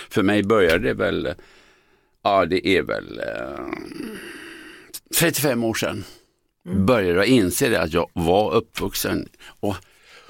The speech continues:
Speaker 1: löste he-, hela tiden olika problem genom att skylla på de andra. Klaga på de andra och så vidare. Och det var, jag mådde, jag mådde egentligen inte bra tack vare det.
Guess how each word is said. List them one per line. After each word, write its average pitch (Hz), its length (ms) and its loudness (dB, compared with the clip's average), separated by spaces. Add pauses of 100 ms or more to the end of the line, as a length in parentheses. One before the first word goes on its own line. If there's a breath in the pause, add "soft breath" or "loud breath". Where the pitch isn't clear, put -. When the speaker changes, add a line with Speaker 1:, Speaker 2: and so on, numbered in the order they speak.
(440 soft breath)
Speaker 1:
löste 117 480 2
he-, 110 180 0
hela 127 320 0
tiden 101 220 0
olika 90 360 -2
problem 85 340 -2
genom 101 380 0
att 82 80 -8
skylla 85 280 0
på - 120 -8
de 76 160 -6
andra. - 280 -12 (520 loud breath)
Klaga 95 520 0
på 104 120 -4
de 98 140 -2
andra - 400 -8 (240)
och 104 120 -6
så - 80 0
vidare. 95 460 -2
Och 85 140 -2
det 82 120 2
var, 69 300 -4 (260)
jag - 120 -2
mådde, - 380 0
jag 127 220 2
mådde 92 240 -2
egentligen - 480 -2 (120)
inte 82 420 -2
bra - 300 -10
tack - 260 -8
vare - 180 -14
det. - 140 -14